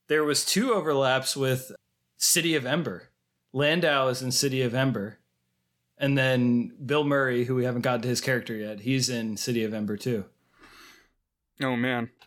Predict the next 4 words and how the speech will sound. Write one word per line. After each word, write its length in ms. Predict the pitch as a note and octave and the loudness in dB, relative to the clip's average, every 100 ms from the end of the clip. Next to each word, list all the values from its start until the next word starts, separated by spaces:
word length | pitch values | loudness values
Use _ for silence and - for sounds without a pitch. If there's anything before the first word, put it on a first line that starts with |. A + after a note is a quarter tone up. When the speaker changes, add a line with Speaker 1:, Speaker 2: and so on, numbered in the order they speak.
| _ _ _ _ _ _ _ _ _ _ _ _ _ - _ | _ _ _ _ _ _ _ _ _ _ _ _ _ -20 _
Speaker 2:
So, 560 | - - F3 D#3+ D#3 E3 - | -2 2 2 4 2 0 -6
for 300 | - - E3 | -8 0 0
a 100 | F3+ | 0
class, 800 | D#3 - E3+ E3 D#3+ C#3+ - - | -4 -2 2 2 2 0 -6 -10